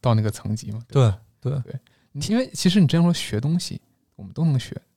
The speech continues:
Speaker 1: 当然了，这是我们愿意并且有能力的情况之下，但其实我觉得现在这个年代越来越有了。之前回来的时候跟亲戚吃饭，听了听现在小孩儿们的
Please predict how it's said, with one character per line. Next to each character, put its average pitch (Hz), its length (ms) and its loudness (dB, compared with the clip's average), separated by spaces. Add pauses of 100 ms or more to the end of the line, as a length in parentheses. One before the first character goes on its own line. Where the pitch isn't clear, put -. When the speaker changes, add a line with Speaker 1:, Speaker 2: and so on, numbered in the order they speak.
(180)
Speaker 1:
当 135 140 0
然 139 80 6
了， 123 100 2 (340)
这 117 120 -2
是 107 220 0
我 101 80 -2
们 101 200 0
愿 151 220 4
意 143 80 2
并 117 100 0
且 107 140 -2
有 98 40 -4
能 98 140 -4
力 123 60 0
的 117 60 0
情 - 80 -8
况 113 120 2
之 117 100 -2
下， 120 200 -2 (280)
但 151 140 0
其 - 60 0
实 160 80 0
我 - 80 0
觉 - 80 -8
得 107 60 -2
现 147 120 -2
在 131 80 0
这 117 60 2
个 101 40 0
年 - 180 -4
代 113 140 -2
越 123 140 -4
来 - 120 -8
越 - 140 -8
有 - 100 -10 (100)
了。 147 180 -10
之 - 140 -4
前 113 300 -2 (460)
回 - 140 -14
来 107 80 -2
的 110 100 4
时 110 80 0
候 104 80 2
跟 107 340 4
亲 - 220 0
戚 - 100 -2
吃 - 160 -8
饭， - 260 -4 (500)
听 - 160 -2
了 117 80 4
听 120 140 4
现 113 140 2
在 110 40 4
小 - 220 -2
孩 - 160 -12
儿 - 80 -4
们 107 160 4
的 90 260 0